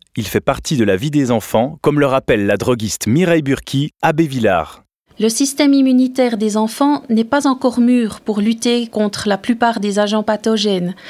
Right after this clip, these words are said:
Speaker 2: Heureusement, il se renforce avec le temps. Inutile donc de s'inquiéter,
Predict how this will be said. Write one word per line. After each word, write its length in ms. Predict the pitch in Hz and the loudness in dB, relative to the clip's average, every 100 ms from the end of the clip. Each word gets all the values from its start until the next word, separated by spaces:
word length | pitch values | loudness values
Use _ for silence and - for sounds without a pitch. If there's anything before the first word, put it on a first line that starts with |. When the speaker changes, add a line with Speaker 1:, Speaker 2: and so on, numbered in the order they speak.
| - - - | -16 -10 -4
Speaker 2:
Heureusement, 380 | 196 208 233 262 | -2 2 2 2
il 180 | 226 | 0
se 140 | - 202 | -2 -2
renforce 560 | - 196 294 294 - | -2 0 0 0 -2
avec 260 | 226 220 220 | -2 -2 -2
le 140 | 214 | -2
temps. 260 | 202 180 170 - - - - | -2 -2 -4 -8 -18 -14 -2
Inutile 520 | 220 247 254 262 240 | 2 2 0 -2 -2
donc 200 | 214 208 | -2 -2
de 100 | 190 | -2
s'inquiéter, 760 | 190 226 226 226 220 220 254 | 0 0 0 -2 0 0 0